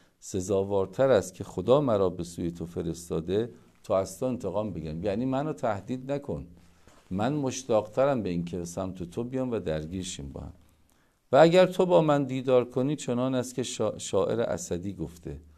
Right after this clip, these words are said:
حالا اگر خیال کردی می‌تونی با این حرفا، ادعاهات، مثلاً آسیبی به ما برسونی، به این شعر دقت کن: «تندباد تابستانی سخت می‌وزد و آنها را با سنگریزه ها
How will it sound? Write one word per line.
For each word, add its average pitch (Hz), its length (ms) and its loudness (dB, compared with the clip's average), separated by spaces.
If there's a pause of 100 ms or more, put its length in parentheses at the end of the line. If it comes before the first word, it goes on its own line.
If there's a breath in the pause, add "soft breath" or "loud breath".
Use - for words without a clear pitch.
(440 soft breath)
حالا 117 140 4
اگر 151 240 6
خیال 156 460 0
کردی 123 360 2
می‌تونی 131 440 -2
با 98 120 -2
این 104 140 -4
حرفا، 95 460 -2
ادعاهات، 87 720 -2 (520 soft breath)
مثلاً 113 400 -2
آسیبی 127 520 -2
به 104 80 0
ما 98 160 0
برسونی، 110 680 -2
به - 200 -6
این 127 140 0
شعر 117 280 -2
دقت 80 500 -6
کن: 76 200 -12 (520 soft breath)
«تندباد 131 880 4
تابستانی 104 1080 0
سخت 120 640 -2
می‌وزد 120 640 2 (560 soft breath)
و - 40 -4
آنها 104 480 4
را 143 160 2
با 127 200 2
سنگریزه 98 960 -4
ها 87 360 2